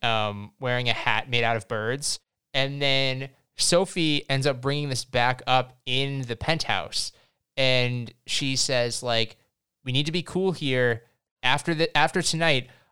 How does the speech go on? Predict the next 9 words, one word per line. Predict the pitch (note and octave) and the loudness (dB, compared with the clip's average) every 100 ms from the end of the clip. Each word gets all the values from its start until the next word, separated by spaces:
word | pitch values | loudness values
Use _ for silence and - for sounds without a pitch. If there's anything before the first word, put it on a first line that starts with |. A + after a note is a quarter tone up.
| _ | _
I'll | C3+ C3+ | 0 2
be | C#3+ C3+ | 2 0
one | A#2+ B2 C3 D3 | 0 2 2 2
step | - D#3 C#3+ | 0 2 0
closer | - C#3 C3+ - A#2+ A2 G#2 _ _ _ - | 0 0 0 0 0 0 -2 _ _ _ -4
to | D#3+ C3 | 2 2
a | |
bird | A2 C3+ C#3+ C#3 | 2 4 4 2
hat." | - A2 G#2 G#2 | 2 2 2 0